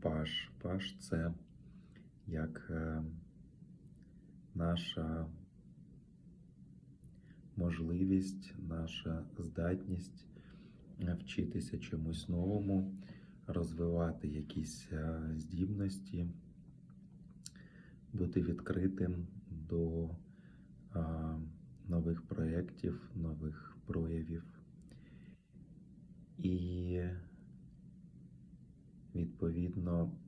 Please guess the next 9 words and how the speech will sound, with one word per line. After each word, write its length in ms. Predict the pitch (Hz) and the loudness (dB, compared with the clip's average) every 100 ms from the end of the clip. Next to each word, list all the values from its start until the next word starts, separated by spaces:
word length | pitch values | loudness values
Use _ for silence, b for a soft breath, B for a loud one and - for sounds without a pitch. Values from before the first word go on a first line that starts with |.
| - - - - - | -16 -14 -14 -12 -10
що 220 | - - 90 | 0 4 4
ця 180 | - | 4
карта 420 | 87 87 87 - 80 | 2 4 2 4 2
означає? 840 | 80 82 85 - 95 127 143 143 - B B B B B B - - | 2 2 2 2 4 6 4 2 -6 B B B B B B -16 -4
Вона 400 | 90 87 92 101 | 2 6 8 6
означає, 840 | 98 95 85 - 95 101 101 95 95 - - - - - - - - - - - - - - - - | 6 2 0 2 6 8 8 8 6 2 -6 -10 -14 -14 -16 -14 -14 -14 -14 -12 -12 -12 -12 -6 0
як 420 | 85 92 90 - | 4 6 4 0
саме 840 | - 98 101 113 104 98 98 98 - - - - - - - - - - - - - - - - - - - - - - | 0 4 6 8 6 6 4 2 -4 -10 -12 -14 -16 -16 -16 -16 -16 -16 -16 -16 -16 -14 -14 -14 -16 -16 -16 -16 -6 2
ми 360 | 90 98 98 | 6 8 6